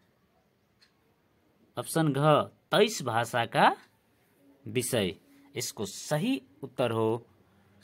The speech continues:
तेइस भाषाका विषय, घ। त्यस्तै क्वेसन नम्बर सात, अनौपचारिक शिक्षा विस्तार कार्यक्रम कुन उमेर समूहका बालबालिकाहरू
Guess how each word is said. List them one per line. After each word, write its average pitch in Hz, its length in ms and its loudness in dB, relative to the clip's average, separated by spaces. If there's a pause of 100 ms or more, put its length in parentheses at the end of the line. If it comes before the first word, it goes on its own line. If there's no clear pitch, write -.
(760)
तेइस 190 280 6
भाषाका 107 480 -2
विषय, 90 460 -6 (880)
घ। 92 360 -8 (680)
त्यस्तै 202 340 4
क्वेसन 156 400 2
नम्बर 131 320 2
सात, 156 520 6 (720)
अनौपचारिक 196 960 6
शिक्षा 170 680 2 (680)
विस्तार 160 640 4
कार्यक्रम 160 800 4 (300)
कुन 233 440 0
उमेर 175 380 4
समूहका 147 800 2
बालबालिकाहरू 147 2250 2